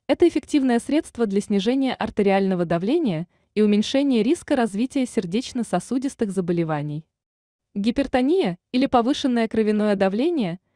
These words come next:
является серьёзным состоянием, которое увеличивает риск развития сердечно-сосудистых, почечных и других заболеваний. Локард содержит активное вещество лакозосин гидрохлорид,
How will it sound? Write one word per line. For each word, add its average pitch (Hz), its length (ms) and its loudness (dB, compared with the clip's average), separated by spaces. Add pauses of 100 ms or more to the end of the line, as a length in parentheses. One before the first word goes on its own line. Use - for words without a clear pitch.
(200)
является 262 500 2
серьёзным 233 500 0
состоянием, 208 760 -2 (280)
которое 226 400 2
увеличивает 208 680 0
риск 214 240 -2
развития 196 480 -2
сердечно-сосудистых, 190 1300 -4 (240)
почечных - 640 -2 (180)
и 349 80 4
других 220 380 0
заболеваний. 165 720 -4 (720)
Локард 208 500 2 (200)
содержит 269 520 0
активное 226 480 0
вещество 196 600 -2 (160)
лакозосин 208 600 0
гидрохлорид, 220 680 -2